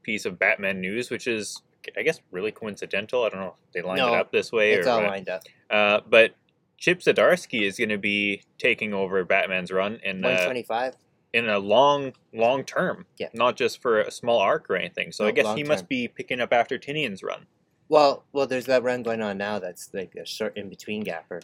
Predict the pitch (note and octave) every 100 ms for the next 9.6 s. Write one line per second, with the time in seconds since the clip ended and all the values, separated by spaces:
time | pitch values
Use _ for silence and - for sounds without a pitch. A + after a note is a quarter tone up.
0 | - G3 A2 F2+ _ C#3+ D#3 - D3+ C#3+
1 | G2+ - D3+ D3 C#3+ C3 C#3 A2+ F#2+ E2
2 | F2+ _ F2+ F2+ G2 G#2+ A2 A2+ - -
3 | A#2 G#2+ G#2+ G#2 G2+ - A2+ G#2+ _ -
4 | A2+ G2+ G2+ G#2 G#2+ G#2 F#2 F2+ A#2 -
5 | - G2+ F2+ G#2 F#2+ F#2+ F2 E2+ G2 F2+
6 | D3 F#3+ - - - B2 A2+ A#2 G#2+ G#2+
7 | A2 - G#2+ G2+ G2+ G#2 - G#2 F#2+ F#2
8 | G2+ G2+ - _ _ _ _ _ _ F#2+
9 | G2 G2 F#2+ A2+ B2